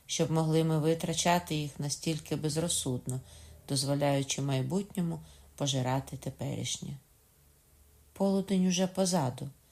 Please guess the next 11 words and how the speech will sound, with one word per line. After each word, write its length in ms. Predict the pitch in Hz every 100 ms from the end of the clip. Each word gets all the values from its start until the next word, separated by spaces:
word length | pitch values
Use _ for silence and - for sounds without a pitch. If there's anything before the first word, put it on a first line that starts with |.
| _ _ - -
але 240 | 165 175
до 160 | 151 170
західних 640 | 190 185 - 175 180 156
барабанів 560 | 175 180 214 226 160
ще 220 | 135 - 254
далеко. 580 | 147 127 123 - - - _ _ _ _ _ _ _ _ -
І 120 | 190
базар 400 | 208 226 262 277 -
поки 300 | 202 - 202
що 200 | - 185
шумить 540 | - 175 170 165